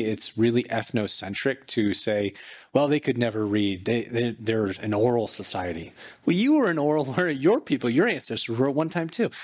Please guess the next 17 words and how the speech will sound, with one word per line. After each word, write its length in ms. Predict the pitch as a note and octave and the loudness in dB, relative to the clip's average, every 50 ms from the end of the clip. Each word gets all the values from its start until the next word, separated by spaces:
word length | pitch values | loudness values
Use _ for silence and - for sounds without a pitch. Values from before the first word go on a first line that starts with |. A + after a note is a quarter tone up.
| - - - | -16 -10 -4
And 160 | - C3 C3 | -2 0 0
if 140 | B2+ A#2+ - | 0 0 2
they're 160 | C#3+ D3 E3+ | 2 4 4
given 200 | E3+ F3+ E3+ E3+ | 4 2 2 2
the 60 | D#3 C3 | 2 2
same 240 | - - D3 C#3 | 2 0 0 0
opportunities, 640 | C3+ B2+ - - A2 - - E3+ D#3+ B2 G#2 G2 - | 0 -2 -2 -4 -4 -2 0 0 2 2 0 0 0
they 140 | - A2 G#2+ | 0 -2 -2
can 140 | - B2 A2 | -2 -2 -2
advance 340 | G2+ F#2+ A2 G#2+ G2 - - | -2 0 0 -2 -2 -4 -8
just 320 | - - A2+ - - - | -6 -4 -4 -4 -2 -2
like 180 | B2 B2 A#2 - | -2 -2 0 2
you 180 | A2 G#2+ G#2 | 4 4 4
guys 280 | G2 - - - - - | 2 0 -4 -6 -8 -8
did. 180 | - - - | -8 -8 -6
And 160 | - - - - | -6 -6 -4 0
so 220 | - A2+ G#2 | 0 0 0